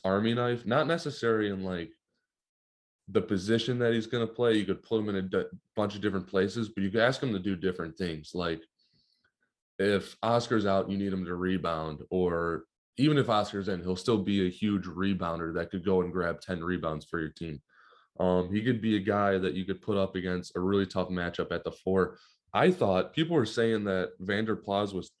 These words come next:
cooking him today. I completely disagree with that. First of all, he locked him down in the second half. In the first half, so many shots that Vander Plas made were just ridiculous shots. Like, there were thirty-foot threes, and there were fadeaway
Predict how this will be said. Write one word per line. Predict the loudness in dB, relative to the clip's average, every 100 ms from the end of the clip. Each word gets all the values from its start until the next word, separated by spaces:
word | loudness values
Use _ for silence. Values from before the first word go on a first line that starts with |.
| -2
cooking | 0 0
him | -2
today. | 0 2 2 0 -12 _ _ _ _ _ _ -12 -2
I | 0
completely | 0 -2 0 0 2
disagree | 0 -2 -4 -2
with | -2 0
that. | 0 2
First | 0 0
of |
all, | 0
he | 0
locked | 2 0 0
him | -2
down | 0 0
in | -2
the | -6
second | -4 -4 -4
half. | -4 -4 -6 _ _ -20 -4
In | -2
the | 2
first | 2 2
half, | 2 2
so | 2
many | 0 0
shots | 0 0 0 -2
that | -2
Vander | 0 0 -4
Plas | -4 -4 -4 -6
made | -2 0 2 0 -4 -10 _ _ -20 _
were | 2 2
just | 4 2 0 -6 _ _ 0
ridiculous | 0 2 0 2 2 0
shots. | -2 -6 -6 -18 -20 _ _ 0
Like, | 0 0 -12 -6
there | 2 4
were | 6 4 2 0
thirty-foot | 2 4 2 0 0 0 0 -2
threes, | -4 -2 0 0 0
and | 0
there | -2
were |
fadeaway | -2 -2 0 2 0 0 0 -4